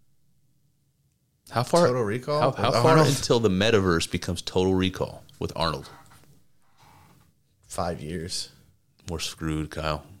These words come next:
Speaker 2: <laughs>
Speaker 1: We're all screwed.
Speaker 2: Five years, from five to ten.
Speaker 1: So anyway, <clears throat> I'm a big fan of period movies.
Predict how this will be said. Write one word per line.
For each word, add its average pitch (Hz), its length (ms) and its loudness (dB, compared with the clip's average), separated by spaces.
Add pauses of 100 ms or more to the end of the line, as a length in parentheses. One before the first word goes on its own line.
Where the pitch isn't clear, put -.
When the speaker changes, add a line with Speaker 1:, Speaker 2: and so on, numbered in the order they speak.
(120)
Speaker 2:
<laughs> - 280 -12
Speaker 1:
We're 139 600 2
all 85 60 0
screwed. - 480 -4 (420)
Speaker 2:
Five 101 300 0
years, 95 400 -4
from 95 200 -14
five 113 340 0
to 107 80 -4
ten. 98 460 -2 (1200)
Speaker 1:
So - 200 4
anyway, 82 340 2 (360)
<clears throat> - 340 -20
I'm - 960 -6
a 139 40 4
big 143 160 4
fan 139 180 2
of 95 80 -2
period 131 360 2
movies. 90 340 -2